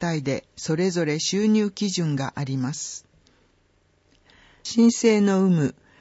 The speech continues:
令和六年二月二十九日木曜までに子ども家庭課の窓口で申請が必要。申請は事前予約制です。給付予定日。申請書を受理し、審査が完了次第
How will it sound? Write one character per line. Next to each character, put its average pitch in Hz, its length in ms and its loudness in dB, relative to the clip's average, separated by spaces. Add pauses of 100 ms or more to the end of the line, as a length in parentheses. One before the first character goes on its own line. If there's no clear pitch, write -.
(120)
令 233 220 6
和 254 140 4
六 240 260 2
年 180 260 4
二 175 140 2
月 240 260 0
二 254 180 6
十 208 220 0
九 208 140 -2
日 180 420 2
木 180 320 0
曜 262 180 2
ま 160 200 0
で 139 140 -2
に 131 220 0 (340)
子 185 160 0
ど 226 100 6
も 220 160 6
家 190 200 -4
庭 202 180 2
課 196 120 -2
の 190 140 2
窓 190 320 2
口 196 260 -4
で 139 160 0
申 170 240 0
請 180 220 0
が 165 160 -2
必 - 320 -8
要。 156 400 -2 (680)
申 214 280 2
請 185 240 2
は 165 200 0
事 147 180 -2
前 214 200 4
予 226 160 4
約 214 260 -4
制 185 280 -2
で 151 160 -4
す。 - 320 -14 (1040)
給 240 160 4
付 226 180 2
予 202 180 0
定 175 300 -2
日。 127 220 -8 (420)
申 240 320 6
請 233 240 6
書 214 200 4
を 208 40 4
受 190 240 2
理 190 120 4
し、 - 380 0
審 254 300 4
査 202 180 2
が 165 140 -4
完 220 280 4
了 247 200 4
次 240 180 -4
第 190 300 -2